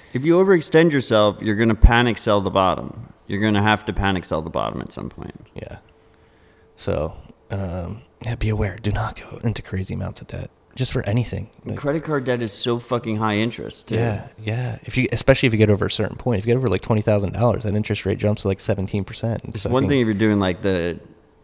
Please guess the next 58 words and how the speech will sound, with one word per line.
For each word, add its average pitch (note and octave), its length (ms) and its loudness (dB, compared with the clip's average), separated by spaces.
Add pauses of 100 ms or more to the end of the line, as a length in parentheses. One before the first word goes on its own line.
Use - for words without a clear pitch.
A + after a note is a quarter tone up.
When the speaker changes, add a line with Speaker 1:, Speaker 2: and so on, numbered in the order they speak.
(600)
Speaker 1:
like, F#2+ 200 -2
the G2 60 -6
student G2 500 0
loan F#2+ 340 2
Bernie F#2+ 320 0
put - 320 -4
or F#2+ 80 -4
something, E2 500 -6
and D#2 80 -8
you're E2 120 -6
just D#2+ 240 -12
banking E2 360 -4
on D#2 120 -4
the D#3 80 2
fact F#2 280 4
that D#3 140 6 (480)
he's, C#4 160 -2 (140)
Speaker 2:
<laughs> - 180 -20
Speaker 1:
that G2 120 -2
he's G2+ 160 -2
gonna G#2 160 2
get G2+ 120 2
elected G2 440 -2 (120)
<laughs> - 40 -12
and A2 280 2
remove G#2 320 2
your G2 120 -2
student G2 400 -2
debt. G2+ 420 -2
Those B2 240 4
Speaker 2:
Yeah. B2+ 60 6
Speaker 1:
are, A2+ 140 4
it's G#2+ 180 0
low A2 260 8
interest, G#2 640 0
you F#2+ 180 -2
know. F#2 320 -4 (160)
Speaker 2:
That's G#2+ 280 0
not G2 140 2
happening - 340 -6
anymore. - 380 -10 (220)
Speaker 1:
Pay G2+ 180 2
your G2+ 100 2
minimum F#2+ 340 0
payments. F#2+ 680 -4 (220)
Speaker 2:
We G2+ 160 -4
got, F#2+ 200 2
uh, F#2 120 4
we G2 60 2
got F#2+ 180 2
senile G2 500 0
Joe G2+ 280 -4
in G#2 160 -6
for - 120 -14
the F#2 80 -4
Democrats, E2 540 -2
it - 100 -10
seems. E2+ 500 -10